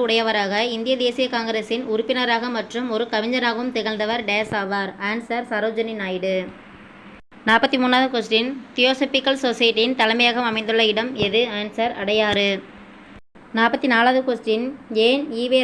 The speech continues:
ராமசாமி பெரியார் காங்கிரஸ் கட்சியிலிருந்து விலகினார்? ஆன்சர், காங்கிரஸ் நடத்திய பள்ளியில் பிராமணருக்கும் பிராமணர் அல்லாதவருக்கும்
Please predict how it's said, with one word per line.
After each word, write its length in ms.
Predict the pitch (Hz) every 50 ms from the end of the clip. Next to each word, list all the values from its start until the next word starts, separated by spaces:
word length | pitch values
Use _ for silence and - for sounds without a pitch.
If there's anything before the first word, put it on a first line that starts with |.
| 233
ராமசாமி 520 | 214 220 240 262 262 269 269 240 240 247 240 240 240
பெரியார் 420 | 220 220 214 208 208 240 277 262 269 233
காங்கிரஸ் 360 | 226 240 240 262 262 262 -
கட்சியிலிருந்து 520 | 240 220 214 240 220 220 220 214 214 233 277 294 240
விலகினார்? 520 | 220 226 220 214 220 214 214 208 208 185 185 - - - - - - - - 214 226
ஆன்சர், 400 | 247 269 269 - 240 220 233 277 - - - - - - - -
காங்கிரஸ் 420 | 226 226 240 254 269 285 294 285 285 262
நடத்திய 280 | 247 220 214 240 233 233 -
பள்ளியில் 440 | 226 214 226 233 233 220 220 240 269 269 - - -
பிராமணருக்கும் 760 | 214 214 226 240 254 269 269 262 233 226 226 - 226 233 262 269 240
பிராமணர் 440 | 226 220 226 233 247 254 254 254 233
அல்லாதவருக்கும் 640 | 214 220 226 233 233 240 233 220 214 214 226 247 269